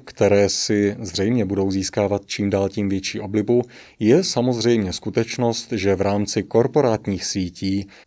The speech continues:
nám zpravidla trošičku komplikují možnost dohledu nad D N S, z kterého jinak můžeme získávat poměrně zajímavé informace o tom,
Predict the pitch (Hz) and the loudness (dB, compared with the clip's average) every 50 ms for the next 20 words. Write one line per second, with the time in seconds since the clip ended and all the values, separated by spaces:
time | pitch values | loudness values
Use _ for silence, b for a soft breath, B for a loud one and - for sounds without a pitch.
0 | _ - 104 101 110 131 151 143 - - - 113 107 120 120 120 117 117 117 - | _ -4 0 2 2 2 0 -2 -2 2 4 4 6 6 6 4 4 4 4 2
1 | 104 95 - 107 95 - - 110 95 - - - 123 117 127 127 143 147 143 143 | 0 0 0 -4 -6 -4 -4 -4 -4 -4 -2 2 2 2 4 2 0 0 0 0
2 | 127 117 110 107 104 104 104 101 98 98 98 90 95 101 98 95 - - - - | 0 2 2 2 2 2 2 2 2 0 0 0 0 0 0 0 -2 -4 -6 -6
3 | - - - - - 123 95 107 113 104 95 113 135 143 127 104 98 90 90 87 | -8 -12 -16 -14 -12 -2 2 4 4 4 4 4 4 4 2 2 0 -2 -2 -4
4 | 87 87 85 90 85 90 98 98 101 101 92 92 90 87 - - B B B B | -4 -6 -6 -6 -4 -4 -4 -4 -4 -4 -4 -4 -4 -4 -6 -8 B B B B
5 | B B - - - - - 135 156 165 156 127 135 139 120 110 120 139 151 139 | B B -12 -12 -2 2 4 6 6 6 6 4 4 2 2 4 2 2 2 0
6 | 117 - - - 101 104 104 101 107 101 101 90 92 95 - - - 107 98 101 | -2 -4 -4 -4 -2 0 0 0 0 0 0 -2 -2 -4 -2 0 0 2 2 2
7 | 98 - - - 101 101 117 127 123 113 110 113 110 107 107 107 113 - 117 98 | 0 0 -2 -2 -2 0 0 2 2 2 2 0 0 -2 -2 -4 -6 -6 -8 -4
8 | 92 95 95 98 98 95 95 92 98 95 95 95 95 95 98 101 - _ - 127 | -2 -2 0 0 0 -2 0 0 0 0 0 0 -2 -4 -6 -8 -12 _ -6 -4
9 | 113 101 95 - 107 101 98 98 92 - - - 107 - - 117 113 113 | -2 -2 -2 -2 -4 -4 -4 -4 -6 -6 -8 -10 -6 -2 0 2 2 0